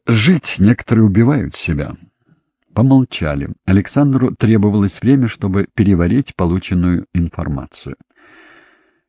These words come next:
Когда показались пригороды, Журба сказал: «На завтра на десять утра у тебя назначена встреча в горздраве с женщиной.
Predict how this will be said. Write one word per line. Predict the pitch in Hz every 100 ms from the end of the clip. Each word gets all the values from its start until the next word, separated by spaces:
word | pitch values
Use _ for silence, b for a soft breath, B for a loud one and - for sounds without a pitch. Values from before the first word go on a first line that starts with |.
| -
Когда | 143 160
показались | 196 139 113 98 101 95 -
пригороды, | - 160 156 147 131 131 -
Журба | 95 104 85 117
сказал: | - 101 82 73 65 69 95 90 _ _ _ _ _
«На | - 104
завтра | 104 175 - 87 67
на | 85 87
десять | 85 85 - -
утра | 76 113 -
у | 104
тебя | - 82 127
назначена | 101 90 90 117 - 107 107
встреча | - - 90 76 - 73 -
в | -
горздраве | 80 113 120 85 78 85 73 69 85 113 _ -
с |
женщиной. | 90 101 85 78 - 82 80